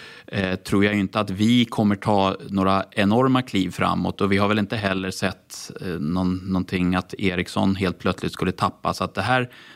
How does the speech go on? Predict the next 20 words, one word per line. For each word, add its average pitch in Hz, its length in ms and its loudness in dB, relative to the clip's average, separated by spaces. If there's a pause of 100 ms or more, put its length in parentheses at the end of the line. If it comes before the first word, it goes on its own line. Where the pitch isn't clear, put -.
det 98 80 -4
här 117 160 0
är 113 180 2
nog 98 320 2
för 107 140 0
oss 90 360 0
en, 90 260 0
en 87 420 2
ganska 92 380 0
rimlig 98 380 2
storlek. 87 380 0
Sen 143 140 2
håller 135 200 2
vi 113 80 0
på 107 120 0
och 98 80 2
växer 120 300 -4
kontinuerligt, 95 680 0
men, 95 200 2
men 95 400 0